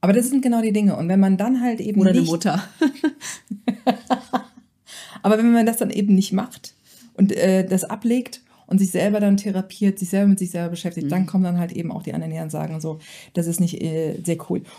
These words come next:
Speaker 1: Und zum Beispiel, wenn man dann, äh, die Aufgaben im Job annimmt, darüber haben wir gerade gesprochen mit dem Mädchen, dass das eben vielleicht im
Speaker 2: Ja.
Speaker 1: Kindergarten schon gemacht hat, in der Schule gemacht hat, zu viele
Speaker 2: Ist im
Speaker 1: Aufgaben
Speaker 2: Job
Speaker 1: im Job
Speaker 2: auch.
Speaker 1: annimmt.
Speaker 2: Nicht, es ist ja nicht unbedingt der, der alle Aufgaben immer,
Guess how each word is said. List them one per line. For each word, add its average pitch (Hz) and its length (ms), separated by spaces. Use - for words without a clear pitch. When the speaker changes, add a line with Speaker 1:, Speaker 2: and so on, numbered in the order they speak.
Speaker 1:
Und 202 140
zum 196 140
Beispiel, 220 360
wenn 208 80
man 196 120
dann, 185 200
äh, 170 300
die 170 140
Aufgaben 196 340
im 165 120
Job 208 200
annimmt, 247 260
darüber 185 220
haben 175 80
wir 175 100
gerade 160 220
gesprochen 226 360
mit 185 100
dem 175 100
Mädchen, 208 260
dass 185 140
das 170 160
eben 160 200
vielleicht 156 180
im - 80
Speaker 2:
Ja. - 40
Speaker 1:
Kindergarten 196 440
schon 185 140
gemacht 175 200
hat, 175 100
in 151 100
der 143 80
Schule 240 280
gemacht 202 280
hat, 190 180
zu - 160
viele 208 140
Speaker 2:
Ist - 40
im - 60
Speaker 1:
Aufgaben 180 200
Speaker 2:
Job 208 120
Speaker 1:
im - 40
Job - 60
Speaker 2:
auch. 190 80
Speaker 1:
annimmt. 214 180
Speaker 2:
Nicht, 330 240
es 196 80
ist 208 140
ja 196 80
nicht 247 140
unbedingt 190 280
der, 202 140
der 190 160
alle 220 180
Aufgaben 185 420
immer, 196 140